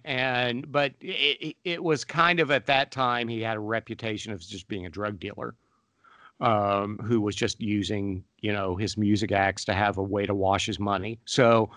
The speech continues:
I, I don't know if that's true. I just know that was the rumor at the time. And so, um,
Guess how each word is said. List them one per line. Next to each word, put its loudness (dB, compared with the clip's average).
I, 6
I 6
don't 2
know 2
if -2
that's -4
true. -2
I 2
just -8
know -2
that 0
was -10
the -4
rumor -4
at -2
the -18
time. -6
And -4
so, -4
um, 6